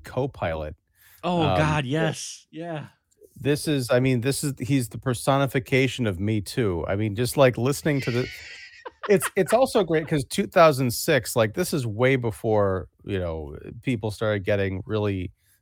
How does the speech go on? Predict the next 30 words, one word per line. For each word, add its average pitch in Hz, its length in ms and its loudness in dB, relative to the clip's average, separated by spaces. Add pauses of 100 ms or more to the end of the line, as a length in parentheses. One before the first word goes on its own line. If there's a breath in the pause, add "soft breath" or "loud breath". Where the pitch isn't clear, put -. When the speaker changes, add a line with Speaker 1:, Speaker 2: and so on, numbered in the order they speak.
(120)
Speaker 1:
uh, 87 460 -2 (260)
uptight 110 540 -2
and, 98 180 -2
and 95 180 -6
cleaning 110 360 -2
stuff 92 300 0
up, 101 240 2
not 104 200 0
only 101 180 -2
in 92 80 -4
Hollywood, 101 360 0
but 95 120 -2
in 92 140 -2
the, 90 200 -4
in 98 200 -4
the 95 80 -4
movies. 104 680 0 (380 soft breath)
So 113 460 -4 (100)
he's 131 240 -4
introduced, 120 840 -4
um, 104 500 -4 (720)
oh - 180 -14
my 52 140 -12
gosh, - 400 -14
what 120 100 -4
does 101 140 -6
he 104 100 -8
say? 92 460 -6 (840 soft breath)
Uh, 50 480 -6 (1200)
oh, 107 280 -4